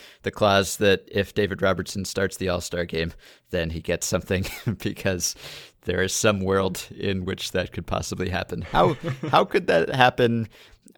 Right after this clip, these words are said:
aside from, like, a mass extinction event where David Robertson is just the,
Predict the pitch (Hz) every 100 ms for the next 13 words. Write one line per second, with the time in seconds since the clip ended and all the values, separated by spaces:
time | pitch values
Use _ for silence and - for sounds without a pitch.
0 | - - - 143 151 147 147 131 120 120
1 | 101 98 101 110 107 - - 98 - 95
2 | 87 87 87 - - - - _ - 87
3 | 85 85 - 90 87 87 87 87 - 90
4 | 82 - - - 87